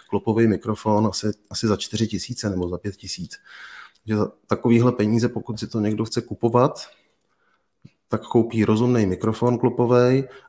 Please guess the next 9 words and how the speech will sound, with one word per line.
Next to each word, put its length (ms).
a 60
někde 220
kolem 320
dvaceti, 560
pětadvaceti 640
tisíc, 640
eh, 20
koupí, 540
eh, 680